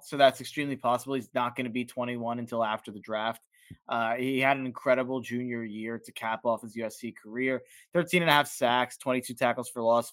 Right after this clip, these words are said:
fifty-six pressures, and basically never came off the field. Uh, he played seven hundred thirty-three snaps, uh, as a, as a junior. He had five and a half sacks and seven and a half tackles for loss in the year prior and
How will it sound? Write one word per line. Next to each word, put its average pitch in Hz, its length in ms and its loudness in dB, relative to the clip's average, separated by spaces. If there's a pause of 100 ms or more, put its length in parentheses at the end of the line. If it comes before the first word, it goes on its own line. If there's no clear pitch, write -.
(140)
fifty-six - 680 -6
pressures, 117 540 -4
and 107 100 -10
basically 120 440 -6
never 113 280 -4
came 120 280 -4
off 113 180 -2
the 110 80 -14
field. 110 400 -8 (420)
Uh, 117 120 -2
he 117 100 -2
played 120 600 -2
seven 123 240 -2
hundred 120 260 -4
thirty-three 113 380 -8
snaps, - 680 -6
uh, 127 220 -4
as 123 220 0
a, 117 280 -4
as 113 140 -2
a 113 80 -4
junior. 113 500 -6 (300)
He 175 60 6
had 180 100 6
five 156 240 8
and 160 80 0
a - 40 2
half 151 120 0
sacks 139 380 2
and 127 80 -8
seven 135 260 -2
and 127 80 -2
a - 20 -2
half 127 140 -4
tackles 123 340 -2
for 117 140 -12
loss 123 300 2
in 135 40 -4
the 127 60 -2
year 123 140 -2
prior 123 340 2
and 120 100 -4